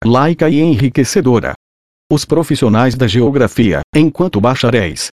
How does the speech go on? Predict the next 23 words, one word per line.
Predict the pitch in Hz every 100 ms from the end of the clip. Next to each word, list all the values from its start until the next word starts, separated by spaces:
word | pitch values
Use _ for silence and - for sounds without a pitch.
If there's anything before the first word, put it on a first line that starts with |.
| _
são | - 175 170
regulamentados | 165 165 135 143 135 120 95 110 104
pelo | 160 170
sistema | 151 - 123 123 123
confe | - 147 156
barra | 123 107 104 117
crea. | - 110 65 - _ _ _ -
O | 156
geógrafo, | 156 113 101 90 - 214 214 -
portador | 143 - 147 123 110 107
do | 131
bacharelado, | 113 127 120 160 113 104 104 107 -
deverá | 117 143 104 131 139
se | -
inscrever | 175 190 - 123 104 104
no | 92
crea. | - 117 78 - _ _ _ _ -
Os | 151 -
profissionais | 156 156 139 117 107 110 127
da | 131
geografia, | 98 120 139 131 - 117 90 73 -
enquanto | 151 151 175 185
licenciados, | 131 120 151 135 117 82 58 -